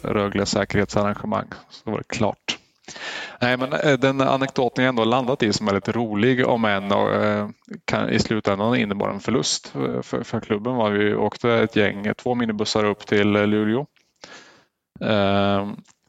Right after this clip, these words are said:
matchen var på lördagen, så vi åkte på,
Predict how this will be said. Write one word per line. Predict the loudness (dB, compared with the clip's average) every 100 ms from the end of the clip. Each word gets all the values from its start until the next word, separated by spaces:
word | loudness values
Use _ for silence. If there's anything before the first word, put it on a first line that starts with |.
| _ _ _ _
matchen | -2 0 0
var | 2 0
på | 0 0 2 2 2
lördagen, | 4 4 4 2 0
så | 0
vi | 0
åkte | 0 -2 -8
på, | -6 -4 -2 0